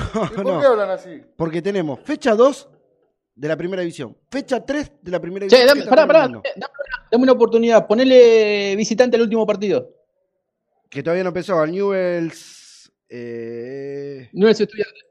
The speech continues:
Speaker 2: Newell's Estudiantes visitante, dice que le pongas.
Speaker 1: ¿Visitante le pongo?
Speaker 2: Sí.
Speaker 1: ¿Dónde está?
Speaker 3: Sí, sí.
Speaker 1: Eh, uh, pero no lo encuentro este muchacho. Ah, acá está, bien.
Speaker 2: Ahí está. Bueno.
Speaker 1: Visitante, bien.
Speaker 2: Tenemos fecha dos de la primera división, fecha tres de la primera división.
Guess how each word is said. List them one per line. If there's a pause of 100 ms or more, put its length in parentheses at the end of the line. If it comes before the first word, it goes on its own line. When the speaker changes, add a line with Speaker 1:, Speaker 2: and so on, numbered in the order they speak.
Speaker 2:
Newell's
Estudiantes
visitante,
dice
que
le
pongas.
Speaker 1:
¿Visitante
le
pongo?
Speaker 2:
Sí. (440)
Speaker 1:
¿Dónde
está?
Speaker 3:
Sí,
sí.
Speaker 1:
Eh, (160)
uh,
pero
no
lo
encuentro
este
muchacho.
Ah,
acá
está,
bien. (120)
Speaker 2:
Ahí
está. (360)
Bueno.
Speaker 1:
Visitante,
bien. (200)
Speaker 2:
Tenemos
fecha
dos
de
la
primera
división,
fecha
tres
de
la
primera
división.